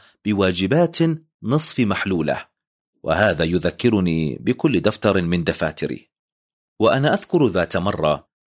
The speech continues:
أني وقفت فوق مقعدي في منتصف الصف الثاني في روكوود، بنسلفانيا، وفجأة دخلت المعلمة الصف، وقد كنت أظن أنها ستأتي في وقت لاحق. لقد أضاع وقتا كثيرا،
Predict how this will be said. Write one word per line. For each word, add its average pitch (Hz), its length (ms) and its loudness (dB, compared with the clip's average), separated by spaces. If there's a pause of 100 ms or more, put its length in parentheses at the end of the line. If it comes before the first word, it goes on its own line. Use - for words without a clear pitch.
أني 175 220 4
وقفت 113 460 0
فوق 123 340 0
مقعدي 120 600 0
في 113 200 -2
منتصف 110 540 -2
الصف 143 360 0
الثاني 127 500 0
في 98 260 0
روكوود، 127 640 0
بنسلفانيا، 92 880 0 (540)
وفجأة 131 640 0
دخلت 92 560 0
المعلمة 87 560 -2
الصف، - 520 -2 (580)
وقد 117 280 0
كنت 190 280 2
أظن 92 560 2
أنها 85 340 0
ستأتي 95 580 0
في 95 120 -2
وقت 90 300 0
لاحق. 107 520 -2 (720)
لقد 113 500 2
أضاع 107 340 2
وقتا 92 460 0
كثيرا، 78 460 -2